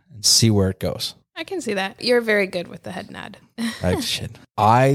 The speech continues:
Speaker 1: love making eye contact with people at the club, mostly 'cause I love eyes and I love the smile and the reaction and all that. And that's where I get my connection.
Speaker 2: Yeah.
Speaker 1: It makes it easy to make that next step of, "Hey, how are you? I'm G. This is Nessa. Great to meet you guys. Let's talk some more."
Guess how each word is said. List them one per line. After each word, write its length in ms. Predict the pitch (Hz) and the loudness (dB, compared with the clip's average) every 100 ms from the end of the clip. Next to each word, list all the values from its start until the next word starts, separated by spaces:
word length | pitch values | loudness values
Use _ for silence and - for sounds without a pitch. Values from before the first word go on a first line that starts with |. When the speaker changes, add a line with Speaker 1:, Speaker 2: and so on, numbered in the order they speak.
| 131 123 | 2 2
Speaker 1:
love 340 | 110 110 107 | 4 6 4
making 280 | 107 95 101 | 2 2 2
eye 120 | 95 | 2
contact 380 | 92 90 85 87 | 2 0 -2 -4
with 80 | - | -4
people 220 | 92 - | -4 -6
at 60 | 85 | -8
the 80 | 92 | -6
club, 260 | - - - - | -6 -8 -14 0
mostly 300 | 107 98 101 | 2 2 0
'cause 160 | 90 | 2
I 80 | 92 | 2
love 200 | 90 90 | 4 2
eyes 260 | 85 85 90 | 2 0 -2
and 80 | 87 | -4
I 40 | |
love 300 | 87 87 - - | -4 -6 -8 -4
the 80 | |
smile 460 | 95 101 90 87 90 | -2 0 0 2 0
and 100 | 90 | 0
the 80 | 90 | 0
reaction 520 | 90 87 90 - 95 | 0 0 0 -2 -4
and 120 | 90 | -4
all 120 | 87 90 | -4 -4
that. 240 | 87 80 | -2 -4
And 160 | 90 101 - | -6 -10 -2
that's 360 | 98 98 - | 2 2 4
where 160 | 113 101 | 2 4
I 100 | 101 | 4
get 180 | 101 92 | 2 -2
my 120 | 95 | -2
connection. 500 | - 135 220 - - _ _ | 2 2 2 -4 -10 _ _
Speaker 2:
Yeah. 280 | 208 196 202 202 _ | -16 -14 -16 -20 _
Speaker 1:
It 140 | 95 92 | -8 -2
makes 260 | 98 95 | 0 0
it 80 | 107 | -2
easy 300 | 110 117 110 | 2 4 4
to 80 | 107 | 2
make 220 | 107 156 | 2 2
that 160 | 110 95 | 2 0
next 240 | 95 92 - | 2 0 0
step 240 | 92 - | -2 -2
of, 160 | 87 - _ _ | -6 -8 _ _
"Hey, 200 | - 339 | 0 2
how 240 | 107 92 | 2 2
are 100 | 101 131 | 4 2
you? 200 | 214 - - | 0 -2 -8
I'm 220 | 90 92 | -4 -2
G. 240 | 107 196 - | 2 0 0
This 180 | 90 - | -4 0
is 140 | 101 | 4
Nessa. 340 | 131 196 - 101 - | 4 4 0 -6 -6
Great 200 | 92 87 | -4 0
to 80 | 107 | 2
meet 220 | 117 - | 2 2
you 60 | 98 | -2
guys. 280 | - - - - | -4 -12 -16 -12
Let's 420 | 92 123 - - - | -10 -6 -4 -4 -6
talk 220 | - - | -10 -6
some 120 | - 151 | -2 0
more." 200 | 147 | 0